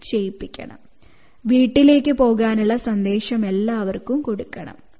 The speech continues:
ഇപ്പോൾ ഒരു വികർമ്മവും ചെയ്യരുത്.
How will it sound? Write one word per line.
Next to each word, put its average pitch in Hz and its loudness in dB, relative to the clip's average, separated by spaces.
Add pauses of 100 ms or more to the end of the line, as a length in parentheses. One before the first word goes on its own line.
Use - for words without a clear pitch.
(280)
ഇപ്പോൾ 226 0
ഒരു 220 2
വികർമ്മവും 214 -2
ചെയ്യരുത്. - -8